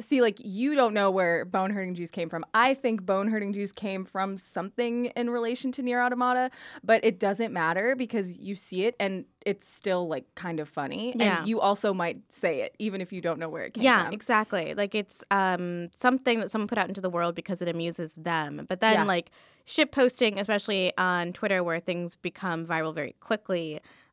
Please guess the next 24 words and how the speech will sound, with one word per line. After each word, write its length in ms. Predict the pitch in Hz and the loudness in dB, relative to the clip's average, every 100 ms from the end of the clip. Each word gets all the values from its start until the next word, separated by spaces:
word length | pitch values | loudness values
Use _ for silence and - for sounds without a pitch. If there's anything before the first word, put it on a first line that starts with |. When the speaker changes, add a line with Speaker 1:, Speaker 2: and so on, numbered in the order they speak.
| - | 0
Speaker 2:
um, 500 | 202 185 170 175 185 | 4 4 2 -2 -2
just 200 | 220 - | -4 -2
has 140 | 208 | -4
become 440 | - 196 - 233 226 | 0 0 2 2 2
a 60 | |
new 220 | 196 220 226 | 0 0 0
mode 380 | 190 175 190 | 0 0 0
of 180 | 175 165 - | -2 -6 -2
joke 380 | 185 175 _ | 0 0 _
making, 640 | 175 175 170 165 196 - - - _ - | -8 -8 -8 -12 -12 -12 -14 -18 _ -2
where 500 | 208 190 185 180 180 - | 2 4 4 2 0 -4
the 160 | 202 202 | -2 0
more 460 | 202 208 214 214 | 0 2 2 2
self-indulgent 800 | 214 226 208 202 190 180 190 190 175 | 0 0 0 -2 -2 -2 0 -4 -4
and 180 | 170 | -6
s-, 180 | 170 - - | -8 -12 -8
and 180 | 180 170 - | -8 -8 -6
that 180 | 180 175 | -6 -4
the 80 | 175 | -6
joke 320 | - 185 180 | 0 0 2
is, 380 | 339 339 240 190 | 2 4 4 2
the 100 | 202 | -2
more 380 | 196 196 208 196 | -2 -2 -2 -2
likely 800 | 175 160 175 262 294 349 381 | -2 -4 -4 -2 -2 0 -2